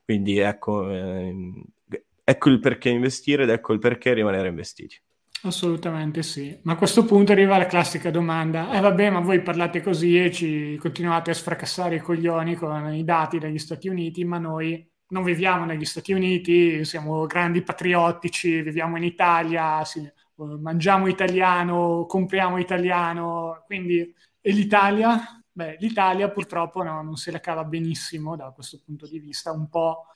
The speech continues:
Speaker 2: si può immaginare, perché abbiamo, l'abbiamo vista rimpicciolirsi a livello, diciamo così, di capitalizzazione relativa rispetto a tutte le altre borse mondiali.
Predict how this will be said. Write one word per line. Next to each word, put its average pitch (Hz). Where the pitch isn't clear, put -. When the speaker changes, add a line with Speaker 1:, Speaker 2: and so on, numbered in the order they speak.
Speaker 2:
si -
può 208
immaginare, 180
perché 151
abbiamo, 151
l'abbiamo 156
vista 170
rimpicciolirsi 160
a 147
livello, 143
diciamo 143
così, 143
di 139
capitalizzazione 156
relativa 160
rispetto 151
a -
tutte 156
le 156
altre 139
borse 143
mondiali. 160